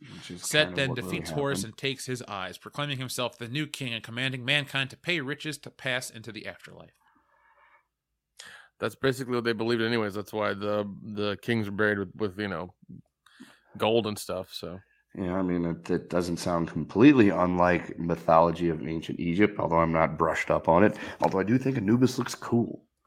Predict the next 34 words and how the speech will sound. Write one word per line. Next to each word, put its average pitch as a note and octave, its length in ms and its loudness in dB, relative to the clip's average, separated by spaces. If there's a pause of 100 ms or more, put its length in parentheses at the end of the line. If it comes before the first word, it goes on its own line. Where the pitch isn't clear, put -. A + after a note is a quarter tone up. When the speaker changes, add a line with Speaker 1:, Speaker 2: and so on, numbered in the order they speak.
(1160)
Speaker 2:
Yeah. A2 80 -16 (2500)
So, G3 420 0
uh, D#3+ 220 0
people F#3+ 220 -6
in F#3+ 60 -4
the F3 80 -4
chat E3+ 280 -2
say D#3 240 -2
it's - 360 -6 (320)
not A3+ 340 -8
good, A3+ 260 0
it's F#3 140 -8
not F#3+ 280 -6
bad, E3+ 300 0
it's C#3 160 -6
good D#3+ 220 -4
to D3 60 -6
watch D3 260 -2
when A#2 180 -8
bored. C3+ 520 -2 (400)
Hollywood C#3 340 0
in C3 80 -2
a B2+ 80 -2
nutshell. A#2+ 760 -4 (960)
<laughs> - 960 -20
I F3 80 -4
don't A3+ 140 0
think G#3+ 140 -8
we G3 80 -8
were F3+ 80 -8
gonna E3 160 -6
watch D3 280 -4
The D#3 80 -8
Gods C3+ 420 -6